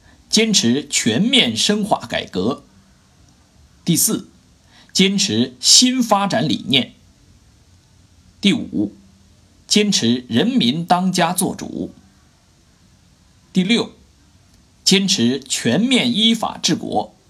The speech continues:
第七，坚持社会主义核心价值体系。第八，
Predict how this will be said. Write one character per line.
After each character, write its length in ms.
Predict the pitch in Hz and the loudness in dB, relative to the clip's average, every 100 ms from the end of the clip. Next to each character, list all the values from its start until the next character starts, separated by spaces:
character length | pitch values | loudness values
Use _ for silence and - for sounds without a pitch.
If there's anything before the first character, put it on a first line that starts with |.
| _ _ _ _ _ _ - _ _ _ _ _ _ _ | _ _ _ _ _ _ -20 _ _ _ _ _ _ _
第 120 | 165 | -2
七， 360 | 135 - 190 190 - _ _ _ _ _ _ - | 2 2 2 -2 -14 _ _ _ _ _ _ 0
坚 220 | 196 208 | 2 2
持 380 | 196 120 151 - | 2 2 0 -6
社 320 | - - 285 | 0 4 4
会 100 | 143 | 2
主 140 | 143 104 | 0 2
义 160 | 117 | 0
核 300 | 104 - 165 | 0 -2 0
心 280 | 226 202 202 | 2 2 0
价 220 | 202 208 | 2 0
值 140 | - 123 | -2 -6
体 260 | - - | -4 -4
系。 300 | - - 147 - _ _ _ _ _ _ _ _ _ _ _ _ _ _ - | 0 2 0 -6 _ _ _ _ _ _ _ _ _ _ _ _ _ _ -2
第 120 | 156 | 0
八， 360 | 156 151 - | 2 0 -4